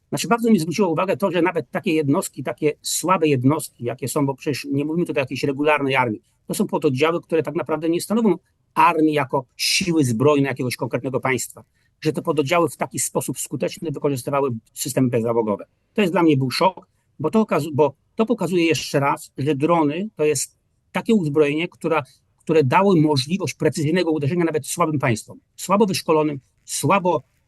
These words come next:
wyampe-, wyampe-, wyan-, słabo wyszkolonym, jeżeli chodzi o sprawy wojskowe. Także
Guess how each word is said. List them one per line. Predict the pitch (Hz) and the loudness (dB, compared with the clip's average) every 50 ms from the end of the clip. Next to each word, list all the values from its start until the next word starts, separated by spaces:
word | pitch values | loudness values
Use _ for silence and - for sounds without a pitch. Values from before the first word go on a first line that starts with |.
| _ - | _ -4
wyampe-, | 123 170 202 202 185 143 - 156 - - - | -2 0 2 2 0 -2 -6 -8 -8 -8 -8
wyampe-, | 127 143 202 233 262 156 160 151 127 165 139 - - 175 151 - 156 147 - - 139 | -6 -4 -4 0 2 2 2 2 0 -4 -6 -4 -4 -6 -2 -2 -4 -6 -6 -6 -2
wyan-, | 131 196 185 170 180 - 320 - - 139 143 - - - - _ - | 0 2 2 2 0 -2 -8 -8 -6 -6 -6 -6 -10 -20 -18 _ -10
słabo | - - 185 202 220 147 | -4 -2 2 4 4 4
wyszkolonym, | 156 170 - - - - 156 165 202 220 196 180 | 4 2 2 2 2 2 2 4 4 2 2 2
jeżeli | 143 151 156 160 | 0 -2 -4 -4
chodzi | 135 160 147 160 | -4 -2 -2 -2
o | 147 | -2
sprawy | - - 156 156 139 131 | -4 -2 -4 -4 -2 0
wojskowe. | 143 151 131 - - - 196 | -2 -2 -2 -2 -2 -2 -2
Także | 196 175 147 156 | -2 -2 0 0